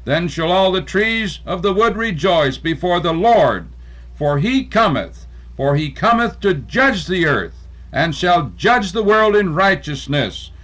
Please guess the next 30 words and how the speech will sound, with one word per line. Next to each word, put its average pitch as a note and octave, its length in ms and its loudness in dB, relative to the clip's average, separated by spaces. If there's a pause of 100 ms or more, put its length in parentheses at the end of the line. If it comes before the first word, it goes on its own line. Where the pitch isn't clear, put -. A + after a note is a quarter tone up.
(140)
and D#3 260 -2
the C#3+ 120 -2
people D#3 680 -2 (200)
with F#3 260 2
his F3 220 0
truth." C#3 640 -2 (320)
So C3+ 260 -4
God G3+ 340 2
shall A3 180 2
extend G#3+ 600 0
this C#3+ 220 -2
judgment E3+ 640 -2 (180)
to E3 160 -2
the D3 220 2
whole G#3+ 340 4
world F3+ 400 4
of C#3+ 160 -2
men. A2 520 0 (520)
In A#2 140 -4
the C#3+ 80 0
ninety-seventh F3+ 1000 0
Psalm, A#2 560 2
verse E3+ 320 -2
two, F#3+ 400 2
we C3+ 180 -2
read C3 540 -2 (340)
that C3 180 -2
righteousness F#3+ 880 0
and F3 300 0
judgment D3 640 0